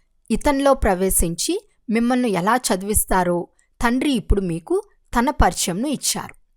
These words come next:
తండ్రి దేవతలను చదివించారు. దేవతలకు ఈ జ్ఞానం ఎక్కడ ఉంది? దేవతల్లో జ్ఞానం లేదా అని మనుషులు తికమక పడతారు. దేవతలు ఈ జ్ఞానం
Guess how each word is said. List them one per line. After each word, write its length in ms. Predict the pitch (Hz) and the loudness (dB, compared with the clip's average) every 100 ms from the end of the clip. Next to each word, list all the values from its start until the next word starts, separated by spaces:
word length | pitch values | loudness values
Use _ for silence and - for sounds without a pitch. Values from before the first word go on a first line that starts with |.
| _ _ _ - | _ _ _ 0
తండ్రి 300 | 226 247 294 196 | 2 2 -2 2
దేవతలను 500 | 190 226 - 170 220 285 | 2 2 -4 -4 -4 -2
చదివించారు. 680 | - 185 180 165 - 170 - _ _ _ _ | 0 0 -4 -6 -6 -6 -8 _ _ _ _
దేవతలకు 680 | 185 196 202 196 185 175 311 415 _ | 0 0 0 -2 -4 -4 -6 -8 _
ఈ 80 | 233 | -2
జ్ఞానం 400 | 214 202 196 240 254 | -2 0 0 2 -2
ఎక్కడ 240 | 208 262 | -2 -2
ఉంది? 340 | 254 226 208 208 220 _ _ _ _ - | -2 -2 -4 -6 -10 _ _ _ _ 0
దేవతల్లో 640 | 185 196 185 170 165 277 349 - - | 2 2 0 -2 -2 -2 -4 -6 -6
జ్ఞానం 420 | 160 190 190 214 214 | -2 -2 0 0 0
లేదా 340 | 170 165 202 349 - _ _ | 0 0 -2 -2 -6 _ _
అని 260 | 175 180 302 339 - _ - | -4 0 -2 -4 -10 _ -4
మనుషులు 400 | 180 233 - 277 | -2 0 -2 -4
తికమక 400 | 302 - 285 262 | -6 -4 -4 0
పడతారు. 520 | 185 160 - 175 - _ _ _ _ _ - | 0 0 -2 -6 -8 _ _ _ _ _ -2
దేవతలు 500 | 185 202 180 196 269 370 - - | 2 2 0 -4 -4 -6 -8 -2
ఈ 80 | 285 | -2
జ్ఞానం 400 | 285 247 208 196 | -2 -2 -2 -2